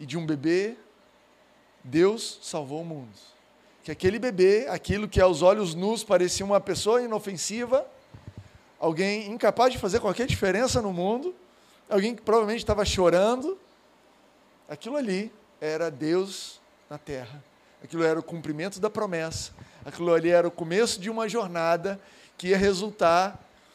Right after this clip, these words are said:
em Deus reconciliando consigo toda a natureza, salvando todas as pessoas, restaurando todas as coisas, nos dando novo acesso a Deus. Aquele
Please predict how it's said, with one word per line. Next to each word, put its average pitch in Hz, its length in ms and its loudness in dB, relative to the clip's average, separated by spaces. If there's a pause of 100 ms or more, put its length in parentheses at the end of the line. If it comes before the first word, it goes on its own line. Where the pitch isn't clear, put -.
(240)
em 160 140 -8
Deus 208 340 4
reconciliando 214 720 -4
consigo 208 460 -4
toda 196 260 2
a - 20 4
natureza, 180 720 0
salvando 175 360 0
todas 208 220 4
as 185 140 -2
pessoas, 208 720 -2 (320)
restaurando 214 640 4
todas 220 220 0
as 175 120 -4
coisas, 214 240 0
nos 190 140 -4
dando 196 200 2
novo 202 280 2
acesso 180 420 -2
a 160 40 -8
Deus. 131 420 -12 (340)
Aquele 185 540 -2